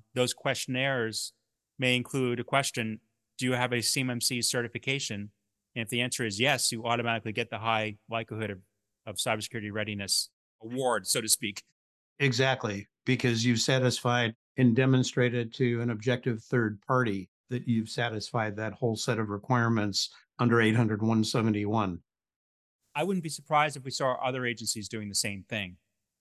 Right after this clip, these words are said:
Speaker 1: And that, I think, will make a C M M C certification more valuable.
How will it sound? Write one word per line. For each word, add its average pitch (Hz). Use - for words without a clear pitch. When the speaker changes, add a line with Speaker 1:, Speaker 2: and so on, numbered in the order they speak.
Speaker 1:
And 123
that, 143
I 135
think, 127
will 120
make 117
a 107
C 131
M 120
M 113
C 117
certification 110
more 120
valuable. 101